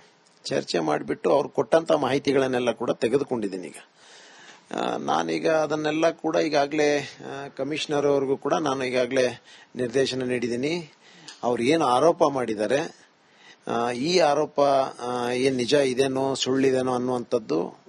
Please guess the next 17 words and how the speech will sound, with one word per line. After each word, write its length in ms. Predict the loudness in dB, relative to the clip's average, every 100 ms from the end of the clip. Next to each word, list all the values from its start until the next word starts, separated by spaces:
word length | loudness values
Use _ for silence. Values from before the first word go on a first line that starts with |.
| -2
ವಾಸ್ತವಾಂಶವನ್ನೆಲ್ಲವೂ 1200 | -2 0 -2 -2 0 -2 -2 -2 0 4 4 2
ಕೂಡ 220 | -4 -2 -2 -4 -16 -20 -20 -6
ಎರಡು 320 | 2 2 2
ದಿನದಲ್ಲಿ 400 | -2 -2 -2 -2
ನನಗೆ 260 | -4 -4 -4
ಸಂಪೂರ್ಣವಾದಂಥ 880 | -6 -6 0 2 2 0 -2 -4 -4
ಮಾಹಿತಿಯನ್ನು 580 | -4 -4 -4 -4 -4 -4
ಒದಗಿಸ್ಬೇಕು 520 | -6 -4 -4 -4 -6
ಅಂತ 140 | -6
ಅನ್ನುವಂಥದ್ದು 640 | -4 -4 -4 -6 -6 -6 -6
ಕೂಡ 140 | -4
ಹೇಳಿದ್ದೀನಿ. 560 | -2 -2 -2 -4 -6 -10 _ -20 -20 -20 -12
ಆ, 200 | -6 -4
ಇಮಿಡಿಯೇಟ್ 600 | -2 -2 -2 2 0 2
ಆಗಿ 260 | 0 0 0
ಅವ್ರ 220 | 0 0
ಮೇಲೆ, 580 | -2 -2 2 2 0 -6